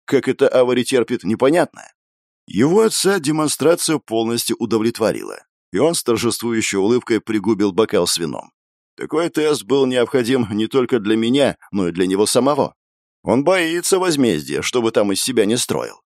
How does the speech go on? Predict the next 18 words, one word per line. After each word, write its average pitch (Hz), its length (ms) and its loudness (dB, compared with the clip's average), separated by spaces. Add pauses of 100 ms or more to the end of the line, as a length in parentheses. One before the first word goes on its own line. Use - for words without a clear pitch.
(340)
«А 95 140 0
теперь 160 400 0
будь 160 260 -6
добр, 156 400 2
ответь 131 380 -2
мне 120 180 -2
честно. - 540 -6 (100)
Ты 117 140 -2
кому-нибудь 131 760 0
рассказывал 117 680 0
о 98 100 0
наших 98 360 -4
поисках?» - 580 -2 (220)
«Нет». 90 360 -2 (720)
Я 101 280 2
сказал 104 400 2
чистую 120 420 0
правду, 113 480 0